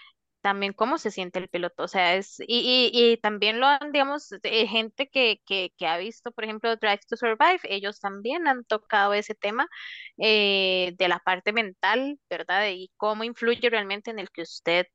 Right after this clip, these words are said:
maneje bien o no. Y, y, y yo siento que en esas últimas temporadas es también muy notorio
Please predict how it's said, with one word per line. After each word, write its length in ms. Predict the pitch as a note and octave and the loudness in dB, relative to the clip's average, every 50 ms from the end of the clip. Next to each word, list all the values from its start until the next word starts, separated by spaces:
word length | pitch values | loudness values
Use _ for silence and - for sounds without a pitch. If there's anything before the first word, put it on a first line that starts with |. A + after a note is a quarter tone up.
| _ _ | _ _
maneje 560 | - F#3+ F#3 F3+ F3+ F#3+ G3 G3 G3+ G#3+ A3 G#3 | -10 -4 -2 -2 0 0 0 -2 -2 -2 -2 -2
bien 440 | G3+ G3 G3 G3 G3 G#3 G#3 A#3 _ _ _ _ _ _ _ _ _ _ _ | -2 -2 -2 -4 -4 -6 -10 -14 _ _ _ _ _ _ _ _ _ _ _
o 200 | - E3 D3+ C#3 | -8 -8 -6 -6
no. 180 | C#3 A#3+ G4+ - _ _ _ _ _ _ _ _ _ _ _ _ _ _ - - - - - _ - | -6 -6 -8 -8 _ _ _ _ _ _ _ _ _ _ _ _ _ _ -20 -20 -20 -20 -20 _ -4
Y, 800 | - A#3 A3+ A3 G#3+ G#3+ G#3 G#3 G#3 G#3 G3+ G3+ G3+ G3 - - | 0 4 4 6 6 6 6 6 4 4 4 4 2 2 0 0
y, 640 | A3+ A3 G#3+ G#3 G3+ G3 G3 G3 F#3+ F#3+ F3+ - G#3 | 0 0 0 0 2 0 0 0 -2 -4 -4 -4 -4
y 40 | G3 | -4
yo 100 | F#3 F#3+ | -4 -2
siento 260 | F#3+ A3 A3 G#3+ - A#3+ | -2 -2 -2 -2 -2 -2
que 80 | B3 | 0
en 40 | A3 | -2
esas 160 | A3 A#3+ A#3 | -2 -2 -2
últimas 360 | A#3+ A3 - B3 A#3 A#3+ A#3+ | -2 -2 -2 -4 -4 -4 -6
temporadas 500 | - A#3+ A#3 - B3 C4+ E4+ G#4 G4 - | -6 -6 -4 -2 0 0 0 0 0 -2
es 180 | G#3 F#3+ G3 - | -4 -6 -6 -6
también 400 | - F3 F#3 F#3 G3 G#3 A3 A#3 | -10 -10 -8 -6 -6 -4 -4 -6
muy 240 | A3+ G#3+ F#3+ F#3 F#3 | -6 -6 -6 -6 -4
notorio 600 | F3+ F3+ F3 - - F#3 G3 A3+ B3+ A3 - - | -4 -4 -6 -4 -2 0 0 0 -2 -4 -8 -10